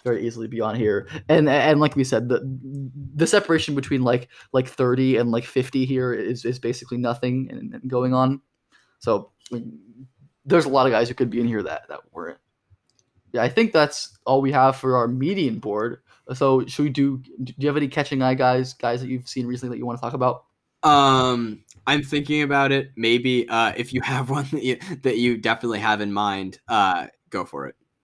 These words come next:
Speaker 1: Yeah, I have a couple. Um, my, my first one is Christian Vital, uh, senior guard at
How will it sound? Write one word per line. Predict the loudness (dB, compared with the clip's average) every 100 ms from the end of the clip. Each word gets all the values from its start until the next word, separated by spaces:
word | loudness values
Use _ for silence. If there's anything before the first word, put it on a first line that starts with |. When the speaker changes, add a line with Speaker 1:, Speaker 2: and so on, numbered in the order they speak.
| _ _ _
Speaker 1:
Yeah, | 2 4
I |
have | 4
a | 2
couple. | 2 2 -2 -10 _ -6
Um, | -2 -2 -4 -6 -12 _ _ -4
my, | 0
my | 2
first | 2 2 2
one | 0
is | 4 2 0
Christian | -4 -2 0 0
Vital, | -2 -2 2 2 2 -4 _ _ -20 _ _ -2
uh, | 2 4 2 0
senior | -6 -2 0 2 2
guard | 2 4 4 2 0
at | -2 -2